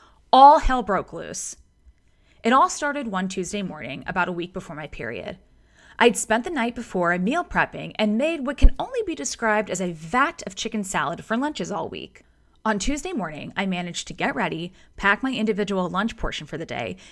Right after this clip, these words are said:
and leave for work early for once. I was so proud. That is, until while pulling into the parking garage,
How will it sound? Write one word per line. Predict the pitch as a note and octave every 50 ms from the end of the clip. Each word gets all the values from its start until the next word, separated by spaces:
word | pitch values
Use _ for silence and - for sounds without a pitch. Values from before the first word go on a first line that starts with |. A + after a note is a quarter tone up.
| - _ -
and | A3 A3 G#3 G#3
leave | A3+ B3+ C#4
for | - D#4
work | C#4+ B3+ C#4 A#3+ - - - -
early | F#3+ F#3+ G#3 G#3+ G#3 F3
for | F3 - -
once. | - - - F#2 - A#2 - - - -
I | - F#3+ G#3
was | G#3+ B3+ C#4 D4+ C#4
so | - - - - F#3 D#3+ - -
proud. | - - C#3+ - F2 - - F#3 - - _ _ _ _ _ - - - - _ _ _ _
That | - G#3 A#3
is, | E4 F4+ C4+ F#3+ G3 G#3 - - -
until | G3+ G3+ F#3 - G#3+ F#3+ F#3 F3+
while | E3+ E3+ D#3+ D#3+ D#3
pulling | - - G3 G#3 G#3+ G3+ F#3 -
into | F3+ F3+ F3+ D#3
the | E3
parking | - - A3+ A#3 - A3+ G3
garage, | E3 D#3+ D#3 D#3 - F#3 F#3